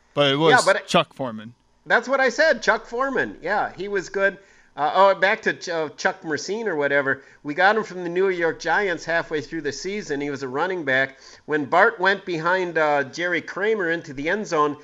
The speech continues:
Speaker 2: there's that famous picture where it looks like he's signaling touchdown. Well, the truth be told with that play, back in those days, you could not aid the runner. In other words,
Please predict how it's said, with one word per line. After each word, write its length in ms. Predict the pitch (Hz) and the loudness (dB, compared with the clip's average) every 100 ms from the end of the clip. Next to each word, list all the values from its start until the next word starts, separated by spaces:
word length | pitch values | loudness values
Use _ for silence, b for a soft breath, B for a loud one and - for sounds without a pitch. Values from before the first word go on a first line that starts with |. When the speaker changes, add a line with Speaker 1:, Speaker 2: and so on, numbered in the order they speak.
| b b | b b
Speaker 2:
there's 200 | 156 151 | -6 -4
that 260 | 165 160 - | -4 -4 -4
famous 340 | 190 202 175 | -4 -2 -4
picture 460 | - 208 202 180 160 | -6 -6 -6 -8 -4
where 160 | 160 | -4
it 120 | 156 | -4
looks 200 | 175 175 | -6 -4
like 180 | 170 160 | -4 -4
he's 240 | 170 180 131 | -6 -12 -8
signaling 560 | 190 185 165 151 143 135 | -8 -6 -4 -2 -4 -2
touchdown. 640 | 202 220 - 131 120 110 b b b - | -4 -4 -2 0 0 -6 b b b -4
Well, 260 | 160 170 165 | 2 2 2
the 80 | 151 | -6
truth 340 | - 254 269 | -6 -6 -6
be 140 | - 180 | -10 -12
told 420 | - 240 254 156 | -4 0 0 -2
with 200 | 156 156 | -6 -2
that 280 | 165 160 - | 0 0 -2
play, 400 | 202 226 196 143 b b - | -4 -2 -2 -6 b b -2
back 280 | 170 240 240 | 0 2 0
in 120 | 185 | 2
those 300 | 220 269 - | 2 2 -2
days, 440 | 180 170 165 - | -4 -4 -4 -8
you 140 | 175 175 | -14 -14
could 300 | - 220 220 | -2 -2 2
not 260 | 208 190 190 | 2 2 0
aid 320 | 175 185 170 | -2 -2 -2
the 80 | 156 | -4
runner. 420 | 143 185 180 139 | 2 2 4 4
In 80 | 131 | 2
other 220 | 165 175 | 0 0
words, 400 | 160 170 165 143 | 0 2 0 -2